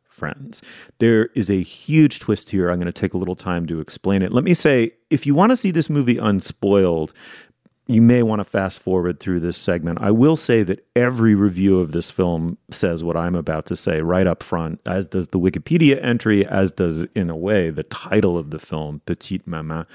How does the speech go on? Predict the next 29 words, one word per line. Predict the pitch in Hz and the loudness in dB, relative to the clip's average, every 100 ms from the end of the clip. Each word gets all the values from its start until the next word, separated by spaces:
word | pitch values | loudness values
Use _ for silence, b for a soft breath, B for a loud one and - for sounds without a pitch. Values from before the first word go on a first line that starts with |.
| B B B _ - | B B B _ 2
And | 165 190 | 2 2
the | 156 | 0
twist | 139 120 | 0 -2
comes | - 113 92 78 - - | -4 -6 -6 -12 -18 -12
very | 95 101 95 | -2 0 2
near | 90 | -2
the | 85 | -4
beginning | 80 151 127 | -2 2 2
of | 95 | 2
the | 90 | -2
film. | - 90 85 | -2 -2 0
Nonetheless, | 87 101 87 85 - | 0 0 0 -2 -2
I | 92 | -2
did | 90 101 | 0 0
see | - 87 | 0 -2
it | - | -2
not | 87 98 | -8 -8
knowing. | 85 90 82 | -8 -6 -6
I | |
liked | 76 80 95 - | -6 -6 -8 -6
that. | 85 82 - | -4 -4 -4
So | 92 82 78 - | -2 0 -4 -4
up | 104 - | -4 0
to | 101 | -2
you, | 85 78 - | -2 -6 -6
but | 92 85 | -6 -6
here | - 98 | -4 -2
we | 90 87 | -2 -2
go. | 104 85 80 | 0 -2 -4